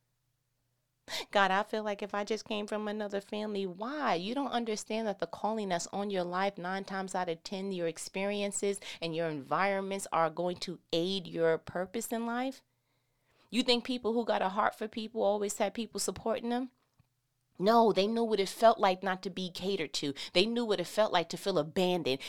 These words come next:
They knew what it felt like. Most of the people that have nonprofits and all other kind of things that were successful, they got a story behind it because they had to experience some level of what we call hardship.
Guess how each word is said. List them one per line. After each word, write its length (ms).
They 120
knew 200
what 100
it 80
felt 240
like. 180
Most 240
of 60
the 60
people 340
that 140
have 220
nonprofits 760
and 100
all 300
other 140
kind 240
of 80
things 220
that 140
were 120
successful, 600
they 100
got 160
a 80
story 800
behind 560
it 160
because 280
they 100
had 240
to 120
experience 680
some 380
level 340
of 160
what 200
we 220
call 420
hardship. 760